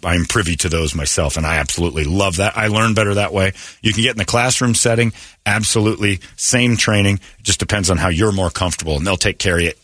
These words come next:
any way you look at it. Another email from a guy today, and I don't know how many of these I've gotten in the past five years of talking about this. "I'm not in very good shape, so I gotta get in shape first, but what's the name of that pl-?" Uh,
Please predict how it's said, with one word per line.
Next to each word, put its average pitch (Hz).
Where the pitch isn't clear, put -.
any 117
way 98
you 90
look 90
at 73
it. 73
Another 143
email 104
from 185
a 87
guy 92
today, 85
and 78
I 95
don't 98
know 95
how 127
many 151
of 135
these 131
I've 113
gotten 113
in 95
the 90
past 104
five 104
years 104
of 85
talking 101
about 78
this. 78
"I'm 139
not 170
in 165
very 160
good 131
shape, 135
so 113
I 113
gotta 127
get 123
in 110
shape 127
first, 95
but 101
what's 120
the 139
name 135
of 139
that 135
pl-?" 113
Uh, 113